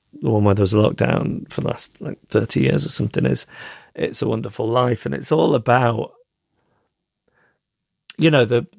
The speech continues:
the, the ripples you have and the people you touch and the way you don't realise it, but you're changing the world. And I think that's more true of some people th-, than others. Like,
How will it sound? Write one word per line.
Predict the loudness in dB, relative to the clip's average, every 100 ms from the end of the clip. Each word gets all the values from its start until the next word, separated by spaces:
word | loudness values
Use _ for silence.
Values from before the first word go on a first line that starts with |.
| -20 -20 -8
the, | 2 4
the | 4 0
ripples | 2 2 2 0 -2 -2
you | -4
have | -4 -4 -6
and | -8 -8
the | -10
people | -6 -6 -4
you | -6 -6
touch | -6 -8 -8 -8
and | -8 -8 -10 -20 -20 -20 _
the | 0 2
way | 4 4 4 2 0 -4 -6 _ _ _ _ _ _ -8
you | 0
don't | 2 2
realise | 2 2 4 2 0 -4 -4
it, | -6 -6
but | -6
you're | -4
changing | -4 -2 -2 -2
the | 0
world. | 2 2 0
And | -4 -6 -8 -18 -20 -20 _ _ _
I | 0
think | 2 2
that's | -2 0
more | 2 2
true | 4 2
of | 2
some | -2
people | -4 -6 -6 -8 -10 -20 -16
th-, | -16 -16
than | -6 0 2
others. | 2 0 -4 -6 -8
Like, | -2 -2 -2